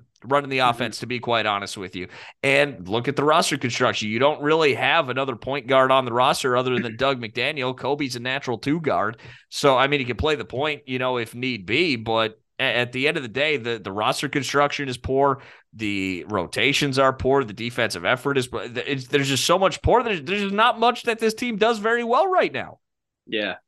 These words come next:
Speaker 2: Yeah. And, and, and the tough part about it this year, too, has been, it seems like the games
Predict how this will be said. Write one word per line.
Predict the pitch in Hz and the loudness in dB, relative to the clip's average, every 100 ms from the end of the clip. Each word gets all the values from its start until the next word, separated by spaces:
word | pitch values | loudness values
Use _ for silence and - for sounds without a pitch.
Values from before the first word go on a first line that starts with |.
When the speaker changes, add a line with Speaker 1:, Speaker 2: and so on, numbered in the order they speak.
| _ - | _ -8
Speaker 2:
Yeah. | 127 131 | -2 0
And, | 123 131 | 0 0
and, | 147 135 - | 0 -2 -2
and | 151 147 | -2 -2
the | |
tough | 139 147 - | -2 -4 0
part | 170 143 | -2 0
about | 110 113 127 | 0 0 0
it | 127 | -4
this | 120 - | -6 -6
year, | 123 | -6
too, | 117 120 117 | -4 -2 -2
has | 117 | -2
been, | - 117 113 113 _ _ _ _ - | 0 0 0 -4 _ _ _ _ -6
it | 135 | -6
seems | - 151 156 190 | -2 0 2 2
like | 175 | 2
the | 151 | 0
games | 131 131 135 135 131 - | -2 -2 -2 -4 -6 -8